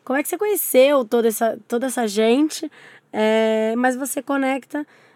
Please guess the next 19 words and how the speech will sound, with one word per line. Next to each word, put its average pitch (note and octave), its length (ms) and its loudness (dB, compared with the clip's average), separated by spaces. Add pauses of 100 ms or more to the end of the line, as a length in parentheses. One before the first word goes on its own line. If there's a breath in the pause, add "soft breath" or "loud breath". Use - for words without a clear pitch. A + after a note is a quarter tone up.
(220 soft breath)
ah, G#3+ 360 -2
ah, G#3 420 -2
as G#3+ 140 -4
pessoas A#3 640 -2
e B3 60 -4
você A#3+ 440 -4 (100)
consegue B3+ 480 -2
mobilizar A#3 840 -4 (460 soft breath)
pro C4 160 -2
bem, D4+ 380 4
né? G3+ 300 -2
Então, A3 440 -2
se A3 200 -12
tem A#3 240 2
alguma B3 320 0
coisa A3 320 -2
que - 80 -12
tá A3 120 -6
funcionando, A3 720 -4